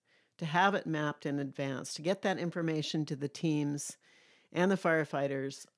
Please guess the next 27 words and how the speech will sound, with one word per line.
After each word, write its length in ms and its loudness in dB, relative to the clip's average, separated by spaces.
in 160 2
real 260 2
time. 640 -2
And 280 2
w-, 120 -4
when 680 2
things 360 2
go 180 0
right, 500 -4
then 600 -2
it 100 -4
can 140 -4
be 80 -4
used 720 -4
like 420 -4
it 180 0
was. 600 -2
And 200 0
that 200 4
includes 1000 2
areas 480 0
that 140 -6
have 160 -6
burned 260 -2
in 140 -4
previous 480 -2
wildfires 920 -6